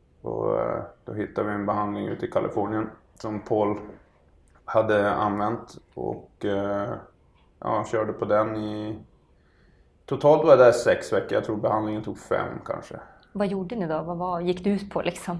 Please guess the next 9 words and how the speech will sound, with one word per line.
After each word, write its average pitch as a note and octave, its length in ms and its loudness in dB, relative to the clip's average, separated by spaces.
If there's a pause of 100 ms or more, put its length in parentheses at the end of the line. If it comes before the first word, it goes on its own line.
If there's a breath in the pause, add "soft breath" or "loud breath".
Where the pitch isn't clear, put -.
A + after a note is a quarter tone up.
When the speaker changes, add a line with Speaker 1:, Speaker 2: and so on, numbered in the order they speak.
(140)
Speaker 1:
Eh, C3 640 8 (220)
ja, A2+ 480 10
det A#2 60 6
är A#2+ 180 10
lite A#2 300 2
invecklat. A2+ 560 4
Den, B2+ 320 4
den, B2 540 2 (1120 soft breath)
eh, A2 500 2